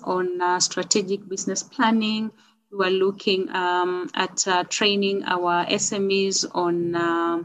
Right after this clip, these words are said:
agribusiness financial management, and also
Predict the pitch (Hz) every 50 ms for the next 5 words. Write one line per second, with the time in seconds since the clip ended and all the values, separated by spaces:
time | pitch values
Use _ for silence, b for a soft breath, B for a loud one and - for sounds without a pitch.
0 | - - _ _ _ _ _ - 196 202 196 180 175 170 196 208 196 214 214 208
1 | 202 202 - - 202 185 185 190 196 196 - - 202 196 190 180 175 180 190 220
2 | 233 233 254 254 277 294 311 - - B B B B B B B B _ _ 208
3 | 202 202 196 - 202 208 214 208 - - - - 233 220 214 214 208 208 208 208
4 | 208 208 208 202